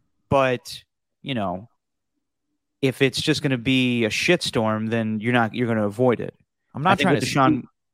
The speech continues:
Speaker 2: I'm not trying to speak on anyone's family either, but don't Shanahan and Lynch have daughters? Like, that'd be just, just be
Speaker 1: Well
Speaker 2: a, that'd just be a bad look.
Speaker 1: Yeah, but, I mean, you could, you know, if he goes to the Panthers, there's guys on the Panthers that have daughters.
Speaker 2: For sure.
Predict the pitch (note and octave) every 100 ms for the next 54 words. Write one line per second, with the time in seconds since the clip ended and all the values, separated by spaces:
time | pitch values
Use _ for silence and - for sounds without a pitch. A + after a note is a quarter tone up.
0 | _ B2+ C#3+ G#3 F3+ G2 - D3 A#2 C3
1 | B2 F#2 - C#3+ D3+ C3 A2 D3+ D#3 G2+
2 | A#2+ F3+ - E3 E3+ E3 C#3 A2+ D#3 D3+
3 | C3 F#2 G2 C#3 G3 G3 - - B2 -
4 | _ _ _ A2+ F3 F#3+ D#3+ G#2+ F#2 -
5 | _ _ _ _ _ _ - - B2 G#2+
6 | E2 E2+ G#2+ - - A3 D3+ B2 A2+ F#2
7 | B2 A#2+ A2 D3+ - - - - _ A3
8 | C#3 D2 F#2 C3+ D#3+ C3 A2+ F3+ B2+ G#2
9 | F#2+ B2+ G2 F2 A2+ C3 D3 - A2+ -
10 | F3 F3 G#2 G#2+ G#2 G#2+ G2 - G#2+ F#2+
11 | G2 F#2+ E2+ G#2 B2 C3+ G#2+ F#2+ F#2+ -
12 | F2 F#2 A#2+ C#3 - C4 - D#4+ F#4 G2+
13 | -